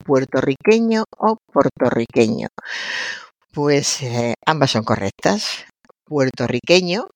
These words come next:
con diptongo en UE, en la pile-, en la primera sílaba,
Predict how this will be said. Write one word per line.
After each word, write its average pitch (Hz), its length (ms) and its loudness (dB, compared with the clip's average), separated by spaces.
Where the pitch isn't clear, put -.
con 131 220 0
diptongo 131 580 -2
en 127 140 2
UE, 208 360 2
en 139 220 -2
la 127 100 2
pile-, 131 340 0
en 123 280 2
la 120 160 2
primera 127 760 -2
sílaba, 196 560 0